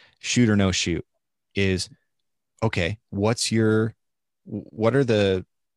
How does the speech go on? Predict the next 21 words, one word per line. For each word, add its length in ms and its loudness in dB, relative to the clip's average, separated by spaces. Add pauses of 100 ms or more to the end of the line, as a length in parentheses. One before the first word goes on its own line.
experiences 760 -2
you've 140 -4
had 220 -2
as 260 -2
an 80 -6
officer? 500 -4
Who's 220 2
more 240 2
likely 320 0
to 80 -2
kill 280 2
you, 180 -6 (240)
factually 640 -2
speaking, 420 -4 (400)
right? 320 -2
A 100 2
young 340 2
black 280 0
male 300 0
is 160 -6 (520)
h-, 200 -8